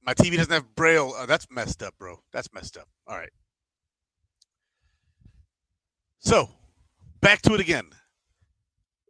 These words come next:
At this point, my favorite player on the board is Dameon Pierce, running back out of Florida. I do like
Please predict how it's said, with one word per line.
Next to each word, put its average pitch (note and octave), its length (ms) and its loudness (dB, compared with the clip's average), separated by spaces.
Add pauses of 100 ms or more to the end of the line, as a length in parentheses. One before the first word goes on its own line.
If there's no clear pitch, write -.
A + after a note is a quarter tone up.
(160)
At C3+ 160 -2
this G3+ 160 -4
point, F3+ 440 -4
my C#3+ 220 2
favorite D#3+ 300 -6
player D3+ 200 0
on C#3+ 160 -6
the D3 60 -4
board C3+ 280 -4
is A#2 180 -12
Dameon C#3 500 -2
Pierce, - 460 -8 (440)
running D#3 220 2
back D#3 240 4
out C3 100 -2
of B2 60 -8
Florida. F3 400 2 (420)
I B2+ 100 -2
do D#3 180 -4
like F3 240 2